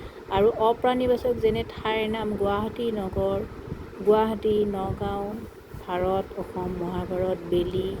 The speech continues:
হিমালয় ইত্যাদি সকলোবোৰ অপ্ৰাণীবাচক বিশেষ্য। তাৰপিছত তিনি নম্বৰতে হ'ল তোমাৰ বস্তুবাচক বিশেষ্য। বস্তুবাচক বিশেষ্যবিলাক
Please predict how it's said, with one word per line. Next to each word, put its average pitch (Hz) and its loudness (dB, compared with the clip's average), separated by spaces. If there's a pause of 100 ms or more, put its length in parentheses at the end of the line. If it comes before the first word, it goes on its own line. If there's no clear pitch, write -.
হিমালয় 175 0
ইত্যাদি 247 0
সকলোবোৰ 220 0 (100)
অপ্ৰাণীবাচক 175 -2
বিশেষ্য। - -10 (840)
তাৰপিছত 240 0
তিনি 220 0
নম্বৰতে 185 0
হ'ল 196 0 (120)
তোমাৰ 175 -6 (100)
বস্তুবাচক 233 0
বিশেষ্য। - -6 (720)
বস্তুবাচক 262 0 (120)
বিশেষ্যবিলাক - 0